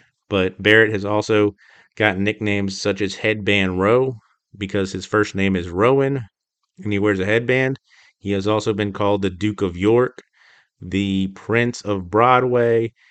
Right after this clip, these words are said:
and also Star J, a clever play on his initials. Despite loving the actual on-court matchup of DeAndre Hunter to R J Barrett,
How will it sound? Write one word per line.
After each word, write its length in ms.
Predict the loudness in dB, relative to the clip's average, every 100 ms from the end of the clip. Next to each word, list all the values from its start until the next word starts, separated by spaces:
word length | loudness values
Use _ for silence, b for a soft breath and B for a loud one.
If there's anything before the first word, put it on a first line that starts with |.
| b
and 160 | -6 -2
also 460 | 0 0 2 2 2
Star 440 | -2 2 4 2
J, 400 | 2 0 2 0 -2
a 120 | -8
clever 360 | -4 -4 -2 -2
play 300 | 0 0 0
on 160 | -2
his 160 | -4 -4
initials. 520 | -4 -4 -6 -10 -14 -20 _ _ -14
Despite 420 | -8 0 2 2
loving 540 | 2 2 2 0 -2 -8 b b b -4
the 280 | -2 -2 -2
actual 600 | -4 -4 -2 0 0 0
on-court 600 | 0 0 0 2 2 0 b b b -4
matchup 560 | -2 0 0 0 0 -2
of 260 | -2 -2
DeAndre 420 | -2 -2 0 0
Hunter 380 | -2 -2 0 -2
to 120 | 0
R 160 | 0 0
J 180 | 0 0
Barrett, 460 | 2 4 2 0